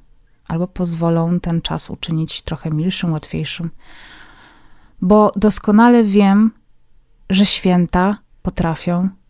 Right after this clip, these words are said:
być czasem bardzo trudnym. A przez to, że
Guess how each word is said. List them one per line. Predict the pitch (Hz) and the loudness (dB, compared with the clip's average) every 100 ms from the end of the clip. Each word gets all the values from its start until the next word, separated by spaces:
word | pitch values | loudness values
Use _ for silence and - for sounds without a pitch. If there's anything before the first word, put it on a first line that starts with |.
| _ _ - | _ _ -6
być | 170 - - - _ _ | -6 -6 -10 -12 _ _
czasem | - 160 - 170 165 | -6 -4 -4 -6 -2
bardzo | 175 180 180 180 | 0 0 0 -4
trudnym. | - 180 170 170 170 _ _ _ _ _ _ _ _ _ _ _ - _ _ _ | -4 -2 0 -2 -4 _ _ _ _ _ _ _ _ _ _ _ -20 _ _ _
A | - | -10
przez | - - 185 | -4 0 0
to, | - | 0
że | 185 180 180 175 175 | -2 0 0 0 -2